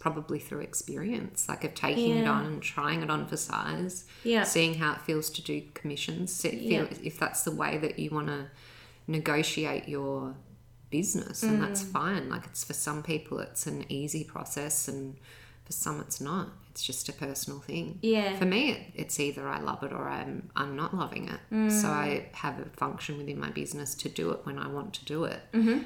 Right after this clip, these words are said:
Speaker 1: and not do it when it doesn't fit with what else I've got going on, or when I'm not, I just don't f-, have the energy to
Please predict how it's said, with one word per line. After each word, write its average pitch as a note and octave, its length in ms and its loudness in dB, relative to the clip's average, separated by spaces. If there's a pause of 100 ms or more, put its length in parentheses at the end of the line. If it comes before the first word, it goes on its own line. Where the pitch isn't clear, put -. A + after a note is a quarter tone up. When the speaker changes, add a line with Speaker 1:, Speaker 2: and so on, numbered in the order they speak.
(160)
Speaker 1:
and D3+ 140 -2
not D3 180 0
do D3 180 0
it - 160 -4
when C#3+ 180 -2
it - 140 -6
doesn't C#3 320 -4
fit - 220 -2
with C#3 200 -2
what C3+ 120 -2
else - 260 -4
I've - 100 -8
got C3+ 200 -6
going C#3 300 -4
on, C#3 180 -4
or C#3 120 -4
when C#3 180 -4
I'm C#3 220 -4
not, - 300 -6
I - 40 -6
just - 360 -4
don't C#3 200 0
f-, - 240 -12
have - 240 0
the - 160 0
energy D3 400 -4
to - 200 -4